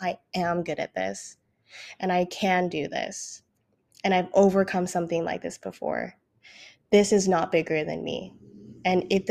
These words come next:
if it <laughs> doesn't kill me, it makes me stronger," right? Write down these things. And you know by now, if you've been listening, I'm a big list person.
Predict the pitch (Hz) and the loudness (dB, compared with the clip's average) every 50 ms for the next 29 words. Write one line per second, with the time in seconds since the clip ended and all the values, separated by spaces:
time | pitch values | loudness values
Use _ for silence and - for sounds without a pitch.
0 | 202 - 208 202 - - - - 220 220 214 - 226 220 220 - 240 214 220 220 | 2 2 0 0 0 -4 -2 0 0 0 2 2 2 2 4 4 4 6 6 6
1 | 226 233 254 277 294 294 - - - - - - _ _ - 190 185 180 165 165 | 6 6 6 4 2 -2 -8 -18 -20 -20 -20 -20 _ _ -8 -4 -2 0 -2 -2
2 | - - - - - - - - - - - 78 - 190 190 _ _ _ _ _ | -4 -8 -8 -8 -6 -6 -6 -6 -6 -8 -8 -8 -8 -10 -12 _ _ _ _ _
3 | _ _ - 190 185 185 185 185 180 - - _ _ _ _ _ _ - - - | _ _ 0 2 4 4 4 4 2 -2 -10 _ _ _ _ _ _ -20 -20 -20
4 | - - - - - - - - - 214 214 220 240 233 233 208 202 202 196 190 | -8 -6 -6 -6 -6 -12 -16 0 4 6 8 8 8 8 6 6 6 6 4 4
5 | 185 - 175 170 170 180 180 190 190 190 190 190 190 190 185 180 180 175 175 175 | 2 0 0 0 2 2 4 4 4 4 6 6 6 6 6 4 2 2 2 2
6 | 175 170 170 175 - - 180 175 185 180 180 175 175 - 175 170 165 170 170 180 | 2 2 0 -2 -2 -4 -2 -2 0 0 0 -2 -2 -2 -2 -2 0 0 0 -2
7 | 180 175 175 - 180 175 175 170 - 180 175 170 170 - - - - 165 160 - | -2 -4 -2 -2 0 0 0 -2 -2 -2 -2 -2 -2 -4 -8 -8 -8 -8 -8 -6
8 | - 175 170 185 220 220 | -6 -4 -4 -4 -4 -4